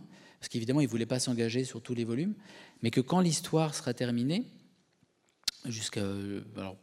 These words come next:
je sais pas, cinq ou six volumes, là, je proposerai l'ensemble à la traduction en arabe. Ils seront obligés de tout faire d'un coup.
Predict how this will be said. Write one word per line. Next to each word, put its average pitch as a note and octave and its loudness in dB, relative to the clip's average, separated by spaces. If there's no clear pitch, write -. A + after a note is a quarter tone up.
je A2 -10
sais - -10
pas, A2+ -8
cinq C3+ -4
ou A#2+ -6
six A2+ -6
volumes, D3 2
là, D3+ 4
je D3+ 0
proposerai C3 2
l'ensemble F3 4
à C3+ 0
la C3 4
traduction C3 -2
en D3+ 2
arabe. B2 0
Ils A#2+ -2
seront - 0
obligés C3 4
de D#3 -4
tout E3+ -4
faire D#3+ 4
d'un C#3+ 2
coup. A#2+ -8